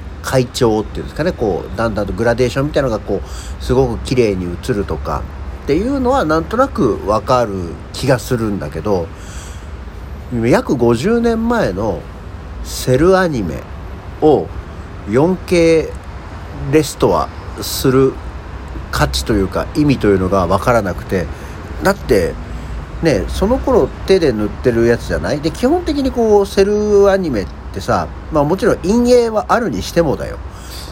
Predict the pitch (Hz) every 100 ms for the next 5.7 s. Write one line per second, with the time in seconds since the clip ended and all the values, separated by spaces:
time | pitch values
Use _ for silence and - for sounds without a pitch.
0 | - 120 101 90 76 71 - - - -
1 | - - - - - - 139 247 190 170
2 | 208 139 117 107 113 127 131 135 143 107
3 | 107 123 101 90 90 135 202 120 101 -
4 | - - 101 92 104 107 147 190 - -
5 | 349 339 320 - 95 92